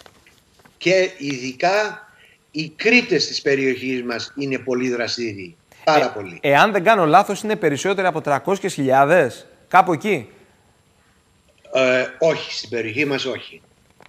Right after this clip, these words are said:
Speaker 1: Είναι λιγότεροι, πολύ λιγότεροι.
Speaker 2: Είναι
Speaker 1: Αλλά
Speaker 2: λιγότεροι, αλλά
Speaker 1: επειδή
Speaker 2: το κριτικό στοιχείο είναι έντονο.
Speaker 1: Πάρα πολύ έντονο. Ε, σαν πρόεδρος της Ομοσπονδίας μπορώ να σας πω ότι είμαι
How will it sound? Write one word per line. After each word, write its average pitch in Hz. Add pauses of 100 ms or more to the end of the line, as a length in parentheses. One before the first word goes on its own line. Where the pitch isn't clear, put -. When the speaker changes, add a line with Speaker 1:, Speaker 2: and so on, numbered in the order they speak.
(220)
Speaker 1:
Είναι 135
λιγότεροι, 127
πολύ 131
λιγότεροι. 110
Speaker 2:
Είναι 170
Speaker 1:
Αλλά 165
Speaker 2:
λιγότεροι, 160
αλλά 147
Speaker 1:
επειδή 170
Speaker 2:
το 151
κριτικό 151
στοιχείο 190
είναι 196
έντονο. 127 (1160)
Speaker 1:
Πάρα 180
πολύ 123
έντονο. 104
Ε, 120
σαν 151
πρόεδρος 165
της 139
Ομοσπονδίας 135
μπορώ 147
να 143
σας 127
πω 160
ότι 156
είμαι 143